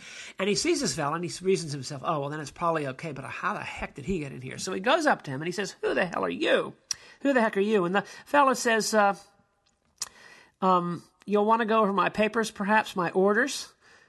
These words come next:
And the colonel says, "Yeah, White House staff?" The man shrugs. "Well, pretty high up, I'll admit." And he begins unbuttoning his coveralls. And, um,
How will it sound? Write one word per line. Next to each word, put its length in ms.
And 80
the 40
colonel 280
says, 200
"Yeah, 200
White 280
House 200
staff?" 560
The 80
man 220
shrugs. 480
"Well, 160
pretty 260
high 240
up, 180
I'll 140
admit." 380
And 100
he 60
begins 500
unbuttoning 640
his 140
coveralls. 800
And, 380
um, 460